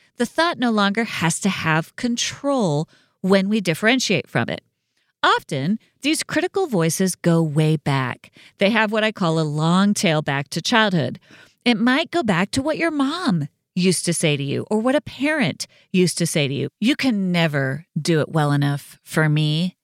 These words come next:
You'll never amount to anything." Sometimes they attach to messages about who we are, our identity. "You're so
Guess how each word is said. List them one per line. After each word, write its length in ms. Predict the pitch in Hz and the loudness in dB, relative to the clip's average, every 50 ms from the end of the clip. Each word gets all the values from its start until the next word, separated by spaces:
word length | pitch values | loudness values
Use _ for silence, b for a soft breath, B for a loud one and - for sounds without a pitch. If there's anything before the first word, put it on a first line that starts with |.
| _ | _
You'll 200 | - 262 302 294 | -2 0 0 2
never 560 | 269 220 190 175 170 165 170 180 185 190 202 - | 2 2 2 2 2 2 2 2 2 0 0 -2
amount 520 | - 190 185 170 170 160 160 156 - - - | -2 0 0 2 2 2 0 -2 -4 -4 -4
to 200 | - 202 - - | -6 -2 0 2
anything." 680 | 190 185 180 180 160 - 160 147 143 139 135 143 143 - B B B B B B B B B | 2 4 4 2 2 0 0 2 2 2 0 0 -2 -6 B B B B B B B B B
Sometimes 840 | - - - 220 233 254 247 240 254 269 277 285 285 285 285 262 - - | -6 -2 0 0 0 0 0 0 0 0 0 0 -2 -2 -4 -4 -6 -6
they 460 | - 185 190 190 190 190 190 190 190 - - - | 0 2 2 4 4 4 2 2 0 -2 -2 -4
attach 460 | 190 - - 214 277 302 - - - | -4 0 0 0 0 0 0 -2 -2
to 260 | - 262 226 226 - - | 0 2 2 0 0 0
messages 520 | - 214 220 226 - 254 233 - 247 233 240 | 0 0 0 0 -2 -4 -2 -2 -2 0 0
about 320 | 233 226 220 - - - | 0 -2 -2 -4 -4 -6
who 140 | - - 254 | -2 -2 0
we 240 | 247 240 233 214 208 | 0 2 2 2 2
are, 380 | 220 269 285 240 165 131 - - | 2 2 0 0 0 0 0 0
our 140 | 165 180 185 | 2 2 4
identity. 720 | 185 185 175 - 202 226 240 208 151 143 135 120 120 120 - b b b b b | 2 2 2 2 2 2 2 2 0 -2 -2 -2 -4 -6 -8 b b b b b
"You're 180 | b 214 262 254 | b 0 0 0
so 460 | - - - 262 233 226 208 - | 0 0 0 0 0 0 -2 -4